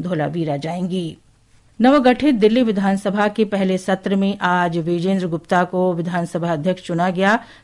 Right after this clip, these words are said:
सत्र की शुरुआत मुख्यमंत्री रेखा गुप्ता और उनके कैबिनेट सहयोगियों प्रवेश साहिब सिंह, आशीष सूद, मनजिंदर सिंह सिरसा, कपिल मिश्रा, रविंद्र इंद्राज सिंह और पंकज सिंह के शपथ लेने के साथ शुरू हुई।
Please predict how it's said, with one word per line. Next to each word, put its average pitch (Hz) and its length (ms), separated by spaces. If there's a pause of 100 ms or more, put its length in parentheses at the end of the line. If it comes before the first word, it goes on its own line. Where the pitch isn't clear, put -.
सत्र 220 220
की 208 160
शुरुआत 175 480
मुख्यमंत्री 170 580
रेखा 170 300
गुप्ता 170 400
और 170 80
उनके 165 300
कैबिनेट 170 420
सहयोगियों 180 680 (340)
प्रवेश 175 440
साहिब 170 360
सिंह, 196 340 (280)
आशीष 175 600
सूद, 190 460
मनजिंदर 170 500
सिंह 165 220
सिरसा, 190 480 (280)
कपिल 180 280
मिश्रा, 180 500 (340)
रविंद्र 190 480
इंद्राज 170 420
सिंह 190 360
और 170 200
पंकज 180 400
सिंह 180 220
के 175 160
शपथ 190 420
लेने 165 200
के 165 100
साथ 165 220
शुरू 175 240
हुई। 180 260